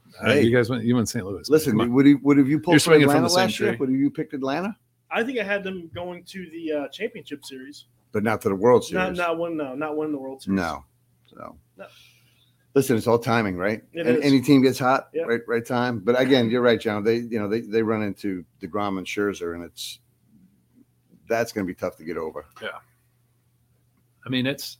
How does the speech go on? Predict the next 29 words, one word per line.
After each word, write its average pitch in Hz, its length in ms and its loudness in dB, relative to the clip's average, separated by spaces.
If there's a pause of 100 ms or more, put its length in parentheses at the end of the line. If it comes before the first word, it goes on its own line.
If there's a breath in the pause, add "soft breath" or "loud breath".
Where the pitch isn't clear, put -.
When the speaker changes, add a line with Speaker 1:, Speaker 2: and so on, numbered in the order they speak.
Speaker 1:
yeah, 147 220 -4
I 117 80 -2
mean, 135 220 -2
I, 127 180 2 (240)
Atlanta's 120 380 -2
got 113 160 -2
the 110 60 -16
best 113 220 -6
route 107 200 -8
right 104 160 -6
there 113 160 -2
that 104 120 -6
I 98 80 -6
see. 151 360 -10 (440)
Speaker 2:
Yep. 87 240 -4 (640)
Speaker 1:
I 120 100 -4
mean, 123 160 0
New 127 80 2
York 147 280 0
and 135 80 -6
Tampa, 135 280 -6
that's 113 200 -8
gonna 127 120 -4
be 113 140 -4
a 107 40 -4
tough 113 220 -4
series. 120 500 -6 (680)
Uh, 101 380 -8 (160)
I, 104 160 -8